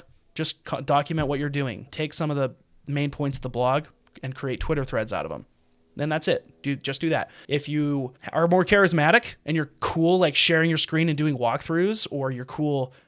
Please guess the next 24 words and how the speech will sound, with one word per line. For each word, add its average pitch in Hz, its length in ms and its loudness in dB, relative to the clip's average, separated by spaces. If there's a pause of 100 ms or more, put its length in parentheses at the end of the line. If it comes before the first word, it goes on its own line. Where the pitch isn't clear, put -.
(240)
showing 151 320 2
your 135 120 0
face 135 420 -2
and 143 80 -4
doing 139 160 -4
talking 135 380 -2
head 135 240 -4
stuff, 143 260 0
explaining 139 480 -4
the 131 80 -4
technology 139 600 -6
and 135 100 -6
why 123 120 -6
it's 123 120 -10
important, 120 440 -6 (380)
do 135 140 0
that. 175 300 0 (360)
Share - 280 0
it 131 100 -8
to 156 340 0
Instagram - 540 -8 (260)
or 127 180 -4
to 127 140 -8
YouTube 165 380 -4